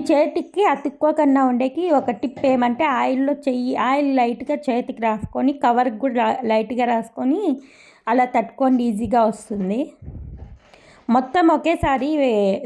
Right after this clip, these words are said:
తీయేస్తే గన అంత గట్టిగా అయిపోతుందని మనకు కావాల్సినంత కొద్ది కొద్దిగా ప్లేట్లోకి తీసుకొని మూత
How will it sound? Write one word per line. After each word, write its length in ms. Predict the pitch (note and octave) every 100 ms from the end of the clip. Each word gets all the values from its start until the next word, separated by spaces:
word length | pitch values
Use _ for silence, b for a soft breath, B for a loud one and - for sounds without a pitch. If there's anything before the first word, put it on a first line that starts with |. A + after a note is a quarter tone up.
| G#3
తీయేస్తే 460 | C#4 C4+ D4+ D#4 C#4
గన 140 | B3 B3+ E4 C4+
అంత 180 | B3 C#4+ A3+
గట్టిగా 280 | A3+ A#3+ C4+
అయిపోతుందని 480 | A#3+ A#3+ - A3+ C4 E4
మనకు 240 | B3+ B3+ C4+
కావాల్సినంత 640 | B3+ B3+ C#4+ C4+ C4 C4 D4+
కొద్ది 180 | A#3+ G#3 -
కొద్దిగా 320 | C4+ G#3 C#4 D4+
ప్లేట్లోకి 440 | C4 A#3+ C4 A#3+ G#3+
తీసుకొని 360 | A#3 - B3+ D4+
మూత 220 | C4+ C4+